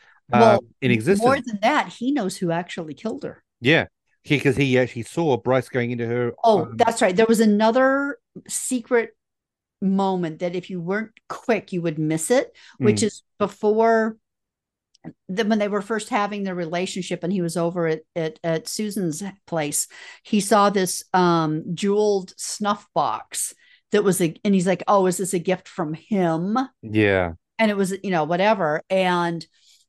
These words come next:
Speaker 2: um, that, that is another, that is the thing that to link her to Bryce.
Speaker 1: Yeah,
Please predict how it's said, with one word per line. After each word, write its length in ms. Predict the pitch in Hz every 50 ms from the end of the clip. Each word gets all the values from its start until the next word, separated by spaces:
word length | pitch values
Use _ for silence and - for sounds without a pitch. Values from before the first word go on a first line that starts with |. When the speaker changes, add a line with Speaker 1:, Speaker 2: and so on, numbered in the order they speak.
| _ _ _ _ -
Speaker 2:
um, 800 | 202 190 180 175 170 165 160 160 156 156 151 147 143 139 147 165 _ _ _ _ _ _ _ _ _ _ _ _ _ _ _ -
that, 420 | 196 175 175 196 185 190 196 190 - 185
that 300 | 170 - 180 175 180 180
is 160 | 180 175 180
another, 640 | 175 175 170 175 180 175 170 165 165 160 160 - 170 165
that 220 | 190 180 196 208
is 180 | 220 220 - -
the 100 | - 180
thing 420 | - _ - 180 180 180 175 170
that 180 | 160 175 165 - _ -
to 140 | - 196 160
link 340 | 151 151 175 175 175 -
her 680 | - - - - 226 220 208 180 160 151 147 143 143 - _ _
to 100 | - 196
Bryce. 560 | 180 - 160 143 117 - - - - - - - _ _ _ _ _ _
Speaker 1:
Yeah, 280 | - 110 117 104 95